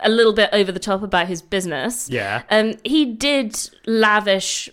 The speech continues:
Speaker 1: money on Saint Francis. He was a spoiled kid, as far as
Speaker 2: Oh,
Speaker 1: we can tell.
Speaker 2: fair enough.
Speaker 1: Hence the troubadour lifestyle.
Speaker 2: Yeah, yeah, it's, you can't really,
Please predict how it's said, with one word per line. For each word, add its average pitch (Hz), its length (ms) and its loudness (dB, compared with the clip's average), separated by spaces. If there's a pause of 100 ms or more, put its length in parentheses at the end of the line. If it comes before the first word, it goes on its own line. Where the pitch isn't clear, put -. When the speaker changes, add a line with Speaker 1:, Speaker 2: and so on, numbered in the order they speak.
(120)
Speaker 1:
money 202 520 0
on 175 320 -2
Saint 175 180 -4
Francis. 170 520 -2
He 247 140 -2
was 185 220 -2
a 180 60 -2
spoiled 170 480 2
kid, 143 260 -2
as 139 140 -6
far 147 160 0
as 175 80 0
Speaker 2:
Oh, 233 40 -4
Speaker 1:
we 165 80 -2
can - 140 -12
tell. 156 320 0
Speaker 2:
fair 110 160 -4
enough. 139 280 -6
Speaker 1:
Hence 220 340 -2
the 208 100 -6
troubadour 185 480 -2
lifestyle. 170 560 -2
Speaker 2:
Yeah, 180 400 2
yeah, 180 280 -2
it's, 170 360 -6
you 185 340 -12
can't 196 300 -4
really, 170 480 -4